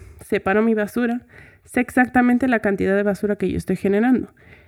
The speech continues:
Entonces sé que si es que estoy generando mucho plástico, la próxima vez que vaya al supermercado voy a comprar las cosas con, que vengan sin plástico, sin envoltorio, eh, en mi bolsita de tela, así muy hippiemente. <laughs>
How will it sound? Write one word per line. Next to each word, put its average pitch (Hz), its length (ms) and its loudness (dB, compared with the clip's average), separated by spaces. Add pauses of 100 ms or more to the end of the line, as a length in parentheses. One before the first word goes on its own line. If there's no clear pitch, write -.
(120)
Entonces 220 440 0
sé 214 160 -2
que 196 120 -6
si 196 100 -8
es 202 80 -6
que - 100 -8
estoy 208 220 -4
generando 233 400 2
mucho 233 320 2
plástico, 233 480 -4
la 175 100 -2
próxima 190 300 0
vez 196 140 -4
que - 60 -2
vaya 185 200 0
al 202 60 -4
supermercado 208 800 0 (480)
voy 190 180 2
a 185 80 -2
comprar 190 360 0
las 190 160 -2
cosas 190 340 -4
con, 190 420 -2 (680)
que 208 120 6
vengan 196 320 2
sin 214 240 -2
plástico, 202 480 -4
sin 202 200 0
envoltorio, 202 880 0 (360)
eh, 180 420 -4
en 202 120 -2
mi 196 120 2
bolsita 180 880 -2
de 175 140 -2
tela, 196 640 -2
así 185 320 -6
muy 185 220 -2
hippiemente. 185 720 -4
<laughs> - 60 -20